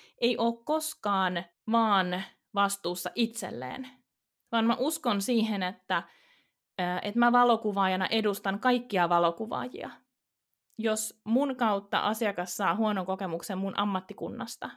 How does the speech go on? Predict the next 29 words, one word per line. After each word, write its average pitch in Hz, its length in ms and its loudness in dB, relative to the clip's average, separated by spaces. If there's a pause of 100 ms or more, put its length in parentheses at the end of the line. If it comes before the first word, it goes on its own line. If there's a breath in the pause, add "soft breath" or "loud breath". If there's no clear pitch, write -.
(680)
niin 214 120 -4
mä 202 100 0
sahaan 208 340 0
kaikkien 240 420 0
oksaa. - 420 -12 (1080 soft breath)
Eli, 220 320 0
ja 226 100 2
se 311 120 0
on 349 100 2
ehkä 330 220 0
semmonen 240 360 4
asia, 214 300 0
mistä 190 280 -4
me 214 140 2
liian 240 260 4
vähän 208 220 0
puhutaan. 277 680 -2 (840)
Me 233 100 2
on 226 80 4
hirveän 254 540 2
innostuneesti, 220 640 0
me 208 120 2
ruvetaan, 220 520 2 (360 loud breath)
ää, 185 160 0
me 196 100 0
perustetaan 247 540 4
toiminimiä 196 680 2
ja 180 120 2
me 185 300 -2